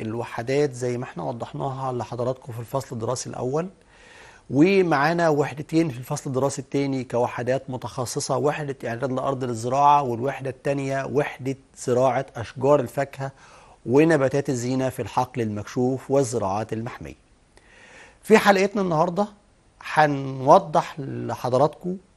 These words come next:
مجموعة المهارات الخاصة بكيف يتم زراعة الشتلات في الأرض المستديمة. في وحدة إعداد الأرض لزراعة أشجار الفاكهة عرفنا إزاي نجهز الأرض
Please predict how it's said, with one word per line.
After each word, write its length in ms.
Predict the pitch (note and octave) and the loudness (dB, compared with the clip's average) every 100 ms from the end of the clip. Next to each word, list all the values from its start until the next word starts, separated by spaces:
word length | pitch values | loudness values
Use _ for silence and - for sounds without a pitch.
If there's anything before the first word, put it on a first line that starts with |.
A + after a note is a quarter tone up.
| - | -8
مجموعة 520 | C3 A#2 C#3 F3+ F3+ F3+ | -4 -2 0 2 2 0
المهارات 600 | E3 D#3 C#3+ D3 D3 D3+ - - | -4 -4 0 2 2 0 -10 -6
الخاصة 720 | A#2+ A2 D#3 D#3+ D#3 - E3 - - - _ - | -6 -2 4 4 2 -4 -6 -8 -20 -20 _ -6
بكيف 640 | A#2+ B2 G3+ A3+ F#3+ - | -4 4 8 8 8 0
يتم 800 | D#3+ D3 C3+ D#3+ E3+ E3 D#3 D#3 F#3+ _ | 2 2 2 4 4 2 -4 -6 -12 _
زراعة 600 | B2 A#2 B2 D3+ D3+ D#3 - | -4 2 8 10 8 6 -4
الشتلات 760 | C#3+ - C3+ B2+ C3+ C#3+ C#3+ C#3+ _ _ - B2 A#2+ - - | -8 -8 -2 0 2 2 2 -2 _ _ -10 -4 -4 -6 -16
في 420 | - D3+ D3 C#3+ - | -2 2 2 0 -4
الأرض 580 | A#2+ A2 C#3 C#3+ A#2+ C3 C#3+ | -8 -2 2 2 0 -6 -2
المستديمة. 840 | C3+ C3 B2+ - G#2+ E2+ - _ _ _ _ _ _ _ _ _ - - - - _ | -2 -2 -4 -6 -6 -6 -12 _ _ _ _ _ _ _ _ _ -20 -20 -20 -20 _
في 100 | C#3+ | 4
وحدة 360 | E3+ G3+ A#3 A3 - D#3 | 6 6 2 -2 -4 -2
إعداد 320 | C3 E3+ E3+ | 4 4 4
الأرض 480 | D#3+ E3 F3+ D#3 C#3+ | 4 4 4 2 -2
لزراعة 480 | A#2+ A#2 C#3 D#3 D#3 | -2 4 6 6 4
أشجار 320 | A#2+ A2+ C3+ | -6 -2 0
الفاكهة 460 | C3+ - D3+ - G3+ | 0 -2 -6 -4 -2
عرفنا 440 | G3 C3 D#3 D#3+ | 0 0 -2 -2
إزاي 280 | C3+ A#2+ E3 | -2 2 2
نجهز 480 | D#3 D3+ F3+ D#3+ D3+ | 2 0 0 -2 -4
الأرض 420 | D3 D#3+ C#3+ A#2 | 0 2 2 0